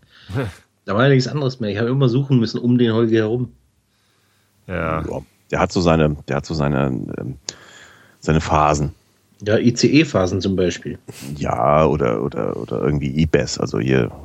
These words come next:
Speaker 3: äh, ich bin ein Star und sowas. Also, ja, da guckt man drüber hinweg.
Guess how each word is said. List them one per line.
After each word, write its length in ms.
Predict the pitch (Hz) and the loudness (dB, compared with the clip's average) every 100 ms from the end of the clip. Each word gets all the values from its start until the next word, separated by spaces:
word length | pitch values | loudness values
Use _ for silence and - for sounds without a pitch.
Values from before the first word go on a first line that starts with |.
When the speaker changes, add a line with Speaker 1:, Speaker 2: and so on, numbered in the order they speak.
| - - - - | -12 -10 -8 -8
Speaker 3:
äh, 60 | |
ich 160 | - - | -10 -6
bin 140 | 69 | -4
ein 180 | 50 58 | -2 -4
Star 500 | - - 58 64 65 - _ _ _ | -6 -4 -2 -2 -2 -10 _ _ _
und 100 | - | -14
sowas. 340 | - - - - | -10 -8 -8 -10
Also, 180 | - - - _ - - - - | -12 -12 -16 _ -20 -14 -14 -14
ja, 600 | - - 123 135 143 - - _ _ _ - | -12 -2 2 4 4 2 -2 _ _ _ -6
da 80 | |
guckt 200 | - 90 | -2 0
man 100 | - | 0
drüber 180 | 78 71 | 2 0
hinweg. 440 | 50 - - - | 0 -2 -6 -8